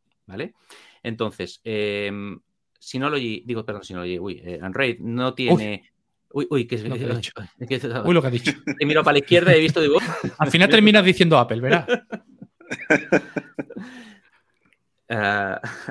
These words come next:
Speaker 3: <laughs> Perdona,
Speaker 1: A ver,
Speaker 3: perdona.
Speaker 1: nada, nada, nada. Pues, em, entonces, eh, Unraid no tiene el sistema de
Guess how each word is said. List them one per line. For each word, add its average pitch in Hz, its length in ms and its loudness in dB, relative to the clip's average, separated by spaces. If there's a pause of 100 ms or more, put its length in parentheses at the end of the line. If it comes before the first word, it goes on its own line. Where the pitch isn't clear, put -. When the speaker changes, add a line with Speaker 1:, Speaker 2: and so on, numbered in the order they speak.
(540)
Speaker 3:
<laughs> - 1200 -10
Perdona, 139 280 0
Speaker 1:
A 117 140 0
ver, 113 80 -2
Speaker 3:
perdona. 127 180 -12 (200)
Speaker 1:
nada, 123 220 -4
nada, 104 200 -4
nada. 101 280 -10
Pues, 104 520 -8
em, 104 840 -8 (240)
entonces, 120 420 -8
eh, 107 480 -4
Unraid 131 280 -4
no 131 240 -4
tiene 113 520 -6
el 107 100 -8
sistema 110 680 -6
de 101 720 -6